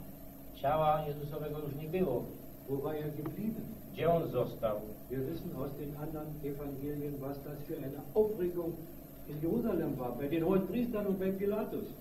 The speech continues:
Speaker 1: My widzimy, jakie to było wielkie, e, zdarzenie, jakie wielkie wzburzenie wśród, e, wys-, e, kapłanów i Piłata.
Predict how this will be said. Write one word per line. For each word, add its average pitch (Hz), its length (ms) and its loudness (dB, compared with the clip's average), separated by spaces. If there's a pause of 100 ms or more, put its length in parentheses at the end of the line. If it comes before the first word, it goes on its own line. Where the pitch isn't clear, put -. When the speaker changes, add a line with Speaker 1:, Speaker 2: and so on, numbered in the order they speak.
(220)
Speaker 1:
My 156 100 -2
widzimy, 180 380 4
jakie 208 260 8
to 196 140 6
było 185 320 8
wielkie, 196 540 8 (340)
e, 143 420 8
zdarzenie, 202 480 6
jakie 160 240 6
wielkie 208 560 4 (140)
wzburzenie 185 580 2
wśród, 190 280 6 (420)
e, 131 260 4
wys-, 147 260 0 (400)
e, - 40 -4
kapłanów 196 580 8
i - 40 -4
Piłata. 170 760 12